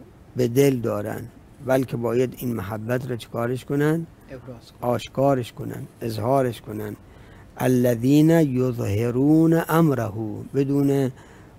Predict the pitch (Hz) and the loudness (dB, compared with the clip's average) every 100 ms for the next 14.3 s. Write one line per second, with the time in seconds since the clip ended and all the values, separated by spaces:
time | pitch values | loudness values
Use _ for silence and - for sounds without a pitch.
0 | - 123 113 120 113 117 120 120 113 117 | -4 -2 0 0 0 0 0 -2 -4 -4
1 | 123 120 107 113 - 117 113 131 160 185 | -4 -4 -4 -6 -6 -4 -4 -2 -2 -2
2 | - - - - - - - 175 165 135 | -6 -16 -20 -20 -20 -4 2 4 6 4
3 | 127 127 123 120 117 117 113 113 117 123 | 0 -2 -2 -2 -4 -6 -6 -6 -2 0
4 | 123 110 - - - - - 120 117 113 | 0 -4 -10 -20 -20 -20 -4 0 0 0
5 | 113 110 110 113 117 117 110 113 113 - | -2 -4 -4 -4 -4 -4 -8 -10 -10 -14
6 | - - - - - 117 120 127 120 147 | -20 -20 -20 -20 -10 -2 2 2 4 4
7 | 139 135 117 117 117 113 113 113 110 113 | 4 2 0 -4 -6 -6 -6 -6 -6 -4
8 | 117 135 131 - 135 135 151 165 - - | -2 0 -2 -2 -2 0 2 0 -4 -4
9 | 131 123 120 123 147 139 117 110 - 113 | -2 0 -2 0 0 0 -2 -6 -6 -6
10 | 117 127 131 - 117 107 113 113 143 - | -4 -2 -4 -4 -6 -6 -6 -4 -4 -6
11 | - 120 - 117 113 117 113 110 107 - | -8 -8 -8 -8 -6 -6 -8 -8 -10 -6
12 | - 143 - - 135 131 147 160 185 - | -4 -4 -4 -6 -4 0 4 4 2 -4
13 | - - - 120 120 135 143 135 147 131 | -20 -8 -4 -2 2 4 2 0 -4 -2
14 | 139 151 156 | 0 0 0